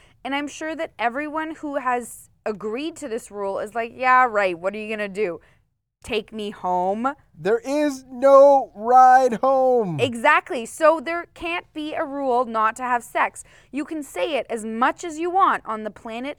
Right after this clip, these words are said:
Speaker 1: Earth. Everyone knows this is a bogus rule.
Speaker 2: Just
Speaker 1: If
Speaker 2: make sure that everybody has vasectomies or their tubes tied or however,
Speaker 1: And that is their
Speaker 2: however you call
Speaker 1: reasoning.
Speaker 2: it.
Speaker 1: So if you go to the Mars One website, their reasoning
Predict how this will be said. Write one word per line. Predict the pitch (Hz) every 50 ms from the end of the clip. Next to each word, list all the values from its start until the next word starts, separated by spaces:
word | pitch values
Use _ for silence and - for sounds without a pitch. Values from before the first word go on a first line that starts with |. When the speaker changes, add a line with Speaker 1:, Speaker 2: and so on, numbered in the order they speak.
| _ -
Speaker 1:
Earth. | 320 302 247 185 196 - _ _ _ _ _ _ _ _
Everyone | 196 214 226 214 254 269 285 302 311 311 294
knows | 262 220 190 185 202 185
this | 185 208 190 -
is | 233 208 220
a | 220
bogus | 190 170 214 190 185 185 175 180 180 - -
rule. | 202 208 202 185 156 - - _ -
Speaker 2:
Just | - 320 370 320 277
Speaker 1:
If | 311
Speaker 2:
make | 277 285 320 339 339 311 -
sure | - - - - 285 285 285
that | 254 269 247
everybody | 247 247 247 254 226 240 226 220
has | 208 185 151 135
vasectomies | 127 123 - - - 247 240 - _ - 240 233 240 240 240 240 220 -
or | - 147
their | 135 131 120
tubes | - - - 254 262 247 - - -
tied | - 247 240 240 240 233 226
or | 214 185 165
however, | 165 190 208 208 196 190 190 180 170 - _ _ _ _ -
Speaker 1:
And | 311 330 349
that | 359 381 392
is | 415 403
their | 370 392
Speaker 2:
however | - - - -
you | - - - -
call | 277 311 302 196 175 156 123
Speaker 1:
reasoning. | 104 - -
Speaker 2:
it. | -
Speaker 1:
So | - - 269 262
if | 262 240
you | 269 277 247
go | 208 269 277 311 349 370
to | 370 - - 277
the | 269
Mars | 262 262 262 262 254 233
One | 233 233 226 220 214 202 190
website, | 226 247 220 196 - - - 180 170 165 160
their | - 202 196 185
reasoning | 180 226 302 330 339 247 233 226 202 180 175 175 180 180 175